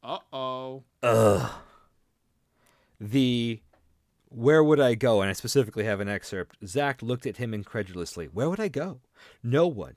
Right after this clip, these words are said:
Speaker 2: not even a drow weapon master, weapons master, would survive for long out in the caverns of the Underdark.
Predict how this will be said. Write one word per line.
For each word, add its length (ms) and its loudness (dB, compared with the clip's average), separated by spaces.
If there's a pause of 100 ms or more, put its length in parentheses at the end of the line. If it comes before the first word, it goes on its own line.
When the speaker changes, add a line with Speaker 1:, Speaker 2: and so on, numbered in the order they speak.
Speaker 2:
not 280 -2
even 260 -2
a 80 -2
drow 380 -2
weapon 560 -4
master, 680 -8
weapons 320 -2
master, 380 -6
would 180 -10
survive 380 -4
for 100 -8
long 380 -6
out 200 -6
in 60 -10
the 80 -10
caverns 400 -6
of 80 -16
the 80 -10
Underdark. 500 -12